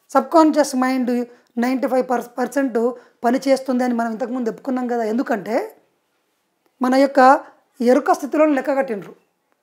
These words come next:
ఒక మనిషి యొక్క లెక్క, ఎరుక ఎంతసేపు ఉంటది, ఎరుక లేకుండా ఎంతసేపు ఉంటది అంటే ఇరవై నాలుగు గంటల్లో only ఒక పదిహేను నిమిషాల్లో, ఇరవై నిమిషాల్లో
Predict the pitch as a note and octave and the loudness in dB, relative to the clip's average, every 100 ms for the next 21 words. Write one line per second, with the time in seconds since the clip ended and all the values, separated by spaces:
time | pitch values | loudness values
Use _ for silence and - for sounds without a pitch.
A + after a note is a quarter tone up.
0 | - - B3 C4 D#4 D#4+ D#4+ B3+ B3+ - | -10 -6 -4 -2 -2 -4 0 -2 -2 -6
1 | _ _ - A#3+ B3+ C4+ B3+ - - _ | _ _ -2 0 4 4 4 2 -8 _
2 | A#3+ C4 C#4 B3+ C4 A#3+ D#4 G4+ - A#3+ | -6 -2 -2 -2 -2 -4 -6 -8 -10 -6
3 | B3+ D4 B3 C4 C#4 C4 A#3 A#3+ G#3 A3+ | -2 -2 -2 -2 -4 -4 -6 -8 -8 -10
4 | A3 G#3+ A3 - _ _ - B3+ D4 D#4+ | -10 -8 -8 -10 _ _ -6 0 4 6
5 | D4 D4 C#4+ A#3 B3+ B3 C#4 C4+ G#3+ B3 | 6 4 2 0 -2 -2 -2 -2 -2 -4
6 | D#4+ _ _ _ - G#3 B3+ C#4+ C#4+ A#3+ | -6 _ _ _ -8 -4 -2 0 -2 -4
7 | E4+ - _ _ _ _ _ _ - A3+ | -8 -16 _ _ _ _ _ _ -10 -8
8 | - - G#3 G3 A#3+ B3 B3 C4 A#3+ E4 | -8 -10 -8 -4 -4 -4 -6 -4 -4 -4
9 | B3 A#3+ A3 - B3 A#3+ | -4 -6 -8 -8 -6 -6